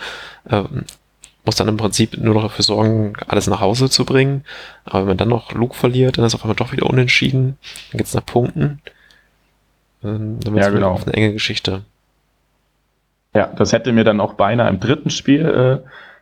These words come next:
Speaker 2: äh, den Sieg gekostet. Da habe ich nämlich dann sofort gegen beide Kopfgeldjäger gespielt, gegen Bosk und Boba. Und hatten beide meine, äh, Anführer quasi einen,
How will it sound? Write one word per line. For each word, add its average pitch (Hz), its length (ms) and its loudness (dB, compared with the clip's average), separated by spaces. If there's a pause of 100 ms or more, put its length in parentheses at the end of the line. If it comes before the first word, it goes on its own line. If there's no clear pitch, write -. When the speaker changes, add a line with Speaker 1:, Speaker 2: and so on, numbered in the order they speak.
Speaker 2:
äh, 117 100 2
den 113 140 4
Sieg 120 200 -4
gekostet. - 560 -4 (160)
Da 196 100 4
habe 117 120 2
ich - 100 -2
nämlich 117 220 0
dann 110 360 2
sofort 123 380 -2
gegen 107 420 0
beide 135 300 0
Kopfgeldjäger 101 640 0
gespielt, 131 400 -2
gegen 104 180 2
Bosk 104 260 -2
und 131 160 2
Boba. 113 440 2 (460)
Und 98 100 -2
hatten 101 240 0
beide 107 240 2
meine, 95 420 -6
äh, 80 140 -2
Anführer 92 760 -2
quasi 92 380 0
einen, 92 420 2